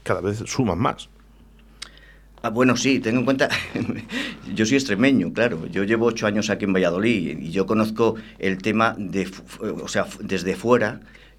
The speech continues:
Speaker 2: eh, y en Extremadura es im-, es impresionante la cultura que hay a la pesca, sobre todo empezando con niños muy pequeñitos,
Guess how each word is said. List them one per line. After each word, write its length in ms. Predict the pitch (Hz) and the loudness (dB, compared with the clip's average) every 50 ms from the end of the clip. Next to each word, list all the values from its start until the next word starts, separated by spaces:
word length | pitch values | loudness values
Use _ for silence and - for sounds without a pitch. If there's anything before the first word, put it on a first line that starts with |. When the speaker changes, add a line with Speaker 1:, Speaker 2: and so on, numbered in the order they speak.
| _ - | _ -2
Speaker 2:
eh, 400 | 98 95 92 92 92 92 92 92 | 0 2 2 2 2 0 -2 -4
y 140 | 104 101 92 | -4 -2 0
en 100 | 95 95 | 2 2
Extremadura 800 | 90 - - 92 90 92 92 92 98 104 107 107 110 107 - - - - 60 55 - - 53 | 0 0 -2 -2 0 0 0 0 2 2 2 2 2 0 -2 -6 -16 -20 -20 -20 -20 -20 -14
es 220 | - - - - | -8 -6 -4 -4
im-, 180 | 110 104 98 82 - | -2 -2 -2 -2 -4
es 180 | 90 - - - | -6 -6 -2 -2
impresionante 760 | 101 95 - 98 95 - - 95 90 92 95 98 95 101 104 | -2 0 0 -2 -4 -4 -2 0 0 0 0 0 0 -2 0
la 160 | 101 101 95 | 0 0 -2
cultura 460 | - 92 92 87 - 104 95 98 98 | -2 -4 -10 -8 -6 -2 0 0 0
que 80 | 98 98 | 0 0
hay 160 | 92 95 95 | -2 0 0
a 40 | 98 | 0
la 160 | 95 87 - | 0 0 -2
pesca, 300 | - - 92 - - 104 | -2 -4 -4 -4 -4 -4
sobre 280 | - - 95 90 87 85 | -4 -4 -4 -4 -4 -4
todo 280 | - 107 107 110 117 113 - - - - - - | -2 0 0 0 0 -2 -4 -12 -16 -18 -6 -4
empezando 500 | 98 98 - 95 - 113 127 135 135 131 | -2 -2 -2 -2 0 2 4 4 4 4
con 140 | 120 113 107 | 4 4 4
niños 240 | 113 123 131 127 | 4 4 4 4
muy 160 | 117 110 131 135 | 4 2 2 2
pequeñitos, 800 | - - 107 80 85 90 107 110 110 110 110 78 - - - | 2 0 -2 -2 0 0 0 0 0 -2 -4 -8 -8 -10 -14